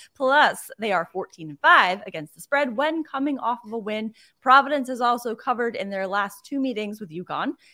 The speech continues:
including covering the five and a half point spread as the underdog against them in early January when they beat them seventy-three to sixty-one. So I like Providence to cover this spread tonight.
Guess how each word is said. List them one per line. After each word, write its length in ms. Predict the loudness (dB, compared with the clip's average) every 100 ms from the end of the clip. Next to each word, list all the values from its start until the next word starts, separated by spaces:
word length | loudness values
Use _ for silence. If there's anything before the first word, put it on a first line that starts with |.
| -12
including 580 | -10 -6 -4 -2 -4 -4
covering 540 | -4 -4 -4 -4 -6
the 180 | -8 -4
five 340 | 0 2 0 -4 -12 _
and 100 | -8
a 60 | -4
half 260 | 0 0 -2 -8
point 300 | -8 -8 -8
spread 360 | -2 0 0 -4
as 180 | -6 -4
the 140 | -2
underdog 480 | -2 0 2 2 0
against 360 | -6 -6 -8 -8
them 200 | -8 -4
in 220 | -4 -4 -4
early 280 | -6 -6
January 640 | -6 -4 -4 -2 -2 -4 -4
when 220 | -6 -4
they 120 | -2
beat 240 | 0 0 2
them 260 | 4 4 2 -2 -12
seventy-three 800 | 4 6 6 2 -2 -2 -2 -2
to 180 | -6
sixty-one. 720 | -6 -10 -16 -8 0 4 4 2
So 160 | 2
I 240 | 4 4 4
like 240 | 0 -2
Providence 480 | -4 -4 -4 -10 -10
to 140 | -12
cover 280 | -10 -10 -10
this 200 | -10 -14
spread 280 | -14 -16 -16
tonight. 260 | -20 -20